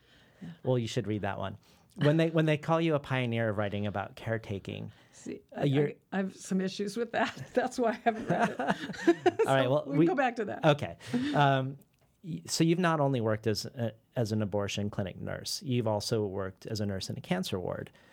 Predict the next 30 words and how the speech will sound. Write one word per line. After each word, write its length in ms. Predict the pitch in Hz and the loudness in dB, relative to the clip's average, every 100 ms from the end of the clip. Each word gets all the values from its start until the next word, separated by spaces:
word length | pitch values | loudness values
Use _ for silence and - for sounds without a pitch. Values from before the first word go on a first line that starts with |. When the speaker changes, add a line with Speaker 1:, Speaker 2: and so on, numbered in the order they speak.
| - - - | -20 -20 -6
Speaker 2:
And 420 | 127 120 117 110 - _ _ - _ - | 0 2 2 -2 -6 _ _ -20 _ -4
again, 400 | 135 139 139 139 | 0 2 2 2
we 140 | 123 | 0
see 320 | - 120 113 | -2 0 0
this, 580 | 104 101 101 104 - - - | 0 0 -2 -2 -6 -6 -4
um, 400 | 110 98 98 - _ _ - | -4 -4 -8 -14 _ _ -6
this 420 | 110 101 - - - | -6 -6 -10 -10 -6
issue 240 | 120 - | -4 -2
of 100 | 101 | -4
complexity 600 | - 98 98 95 - 98 | -4 -4 -4 -4 -6 -6
and 140 | 95 98 | -4 -6
ambiguity, 800 | 95 98 143 156 131 110 104 98 - - - - - | -8 -2 2 2 2 0 -2 -8 -18 -20 -20 -20 -4
um, 260 | 113 104 - _ _ _ _ _ | -2 -2 -4 _ _ _ _ _
w-, 260 | 127 - 120 | -10 -6 -6
particularly 440 | - 123 127 110 | -2 -2 0 0
with 160 | 104 101 | 0 0
dealing 240 | 113 107 | 0 0
with 160 | 101 98 | -2 -2
cancer 320 | 156 156 131 | 0 0 -2
patients, 580 | - 104 - 104 110 - - - 135 | -2 -2 0 -4 -4 -10 -12 -10 -2
where 340 | 113 107 107 - | 0 0 -2 -6
the 100 | 120 | -8
cure 460 | 110 156 143 113 110 | -4 0 2 2 0
is 240 | 113 110 | -2 -2
a, 160 | 104 107 - | -2 -4 -8
is 400 | 123 110 101 - - | -4 -2 -4 -10 -8
itself 440 | 107 - 98 - | -6 -2 -2 -2
a 20 | |
poison. 580 | - - 98 - - 110 - - - - | -10 -4 -6 -6 -12 -14 -18 -20 -20 -4
Um, 460 | 113 104 95 - | 0 0 -2 -8